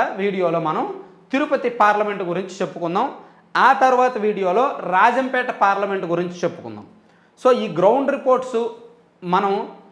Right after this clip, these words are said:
చెప్తు-, చెప్పడం రిస్కే, ఎందుకంటే నేను చెప్పింది ఒకటి, రేపు పొద్దున్న రిజల్ట్ వేరేలా వచ్చిందనుకోండి, ఖచ్చితంగా నన్ను ట్రోల్ చేస్తారు,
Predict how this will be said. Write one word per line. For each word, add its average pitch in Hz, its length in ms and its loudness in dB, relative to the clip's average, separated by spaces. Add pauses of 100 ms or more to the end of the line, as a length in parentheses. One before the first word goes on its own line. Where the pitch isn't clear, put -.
(300)
చెప్తు-, 226 500 -2
చెప్పడం 240 320 2
రిస్కే, 208 600 -2 (100)
ఎందుకంటే 226 340 -2
నేను 214 200 0
చెప్పింది 240 380 -2
ఒకటి, 240 260 -2
రేపు 226 180 -2
పొద్దున్న 220 300 -4
రిజల్ట్ 202 400 -2
వేరేలా 226 340 0
వచ్చిందనుకోండి, 196 680 -4
ఖచ్చితంగా 180 400 -6
నన్ను 202 180 -4
ట్రోల్ 185 240 -2
చేస్తారు, 120 380 -8